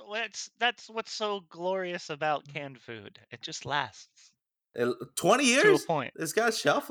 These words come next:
Speaker 1: I
Speaker 2: life,
Speaker 1: mean
Speaker 2: man. Like, that, that meat inside has just gotta be mush at this, it's just not even
Speaker 1: It's still
Speaker 2: I
Speaker 1: better
Speaker 2: don't
Speaker 1: than
Speaker 2: know.
Speaker 1: probably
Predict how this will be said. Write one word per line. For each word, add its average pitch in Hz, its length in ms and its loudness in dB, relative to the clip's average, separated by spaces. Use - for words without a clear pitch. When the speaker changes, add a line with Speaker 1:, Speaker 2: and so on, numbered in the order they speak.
Speaker 1:
I - 60 0
Speaker 2:
life, 294 40 0
Speaker 1:
mean - 160 0
Speaker 2:
man. 147 180 -6
Like, 127 240 -4
that, 151 220 0
that 151 100 4
meat 160 360 2
inside 175 440 4
has 143 120 0
just 147 180 -4
gotta 151 160 0
be 113 140 -6
mush 104 460 0
at 110 120 -6
this, 107 220 -4
it's 110 280 -6
just 127 240 -10
not 123 140 -2
even 101 360 -6
Speaker 1:
It's 208 180 0
still 170 240 -2
Speaker 2:
I - 40 -8
Speaker 1:
better 156 240 4
Speaker 2:
don't 101 40 4
Speaker 1:
than 90 220 -2
Speaker 2:
know. - 60 -16
Speaker 1:
probably 135 680 -6